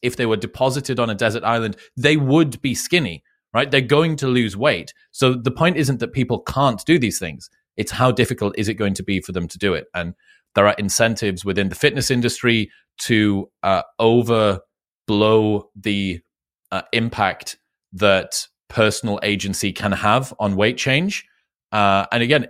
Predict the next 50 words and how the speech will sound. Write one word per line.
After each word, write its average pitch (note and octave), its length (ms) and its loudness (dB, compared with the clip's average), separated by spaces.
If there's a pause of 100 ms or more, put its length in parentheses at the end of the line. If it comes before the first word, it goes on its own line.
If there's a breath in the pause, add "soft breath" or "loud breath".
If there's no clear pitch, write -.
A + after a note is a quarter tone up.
(140)
it B2+ 160 -6
can C#3+ 140 -2
be C#3+ 300 0
ultimate. E3 460 2
It - 80 -2
could C3+ 160 -4
be C#3+ 80 0
one C#3 160 0
hundred D#3+ 300 2
percent. C#3 360 0
You A#2 80 -6
could - 220 -8
kill F3+ 260 4
yourself C3 440 0
with G2+ 100 -6
dieting, B2+ 520 -2 (380 soft breath)
but C#3 380 2
how B2 220 0
much A#2+ 160 -2
willpower G#2+ 300 2
is F#2+ 60 -2
it G#2 60 -8
going G2 140 -2
to - 60 -10
take? B2+ 200 -2
And A#2+ 100 0
then A#2 120 4
there A2 120 4
are G#2 120 4
incentives G#2 480 -2
on F#2+ 80 0
the G2+ 80 2
other B2 140 2
side - 260 -2
with F#2 120 -8
regards F#2 440 -2
to F#2+ 200 -4
the, F2+ 300 -2 (320 soft breath)
uh, F2+ 140 4
food G#2 220 0
and F#2 60 -2
drinks D3 240 0
industry F#2+ 520 -6 (600)
for C3 100 0
them C#3+ 460 0
to A2+ 100 -4
not G#2 120 0
necessarily F#2 520 -2
do E2+ 160 -6
this. D2 260 -12